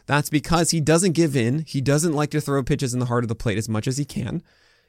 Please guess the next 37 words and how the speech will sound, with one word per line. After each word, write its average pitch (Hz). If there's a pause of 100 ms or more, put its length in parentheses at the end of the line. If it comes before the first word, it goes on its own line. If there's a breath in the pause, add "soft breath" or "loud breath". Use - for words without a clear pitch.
So -
he's 127
gonna 139
throw 143
cutters 156
inside 156
and 127
back 127
door 143
to 147
right-handers 135 (380 soft breath)
and 113
try 127
and 131
get 127
that -
sinker 156
on 151
the 139
inside 147
corner 143
or 123
maybe 120
down 113
and 110
away, 147
and 135
then 120
the 107
changeup 143
out 139
of 139
the 135
zone, 131
down 127
and 131
away. 127